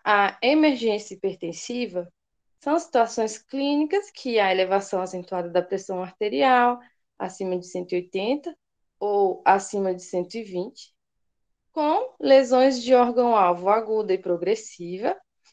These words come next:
e com risco iminente de morte. Então, a diferença das duas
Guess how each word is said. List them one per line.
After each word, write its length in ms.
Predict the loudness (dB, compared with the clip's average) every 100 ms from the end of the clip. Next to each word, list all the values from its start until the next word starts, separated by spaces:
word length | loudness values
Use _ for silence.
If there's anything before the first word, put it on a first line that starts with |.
| _ -8
e 100 | -8
com 280 | 4 4 4
risco 440 | 0 -2 -2 -4
iminente 500 | 0 2 2 0 -6
de 100 | -4
morte. 560 | -2 -2 -4 -16 -20 _ _ _ _
Então, 300 | -18 -12 -8
a 80 | -6
diferença 760 | -6 -6 -2 0 0 -2 -10 -10 _ _ _
das 300 | 2 2 0
duas 640 | 0 4 4 2 -14 -20